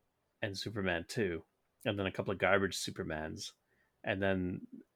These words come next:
and then the Michael Keaton Batman movie. And then it was, it was, it was, you know, there were other superhero movies, but they were generally garbage. <laughs> And, uh, it was, it was one of those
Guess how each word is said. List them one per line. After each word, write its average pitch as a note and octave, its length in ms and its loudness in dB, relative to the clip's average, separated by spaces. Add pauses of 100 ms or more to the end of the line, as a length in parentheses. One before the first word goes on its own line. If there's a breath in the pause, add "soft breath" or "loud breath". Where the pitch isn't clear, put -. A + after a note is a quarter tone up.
and A2 100 -6
then G2+ 220 2
the F#2 80 0
Michael G2 320 0
Keaton F#2+ 560 -4 (680)
Batman G2+ 580 0
movie. F2+ 440 -4 (1160)
And G#2+ 100 2
then D3 120 4
it D#3+ 80 2
was, G2+ 260 0
it - 120 -2
was, A#2+ 180 2
it A2 320 -2
was, A#2 280 2 (460)
you C#3 80 0
know, B2 100 6
there D#3 160 12
were B2+ 360 12
other G#2+ 420 8 (560)
superhero A#2+ 500 4
movies, F#2+ 320 0
but - 140 -2
they A#2 80 0
were G2+ 80 4
generally A2+ 640 2
garbage. F#2 720 0 (160)
<laughs> - 400 -2
And, E3 240 12
uh, C3+ 240 12 (500 loud breath)
it C#3+ 120 6
was, E3+ 360 8 (120)
it D3+ 80 2
was D#3 240 4
one C#3+ 180 4
of F#3 80 2
those A#2 460 4